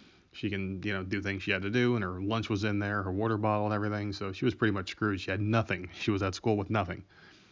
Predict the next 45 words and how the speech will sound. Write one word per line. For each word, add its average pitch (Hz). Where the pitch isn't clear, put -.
And 147
it 139
wasn't 120
long. 98
It 92
was 104
maybe, 101
like, 92
twenty 104
minutes 98
to 98
a 95
half 95
hour 95
because 92
it 101
was 101
early 110
enough 101
in 104
the 98
morning. 98
And, 98
uh, 101
I 95
never 98
really 104
explained 117
this 101
before 101
to 98
you 98
guys, 101
but 107
I'm 120
a 107
fucking 98
early 95
bird. 98
I 123
wake 113
up 104
at, 82
like, 87
four 98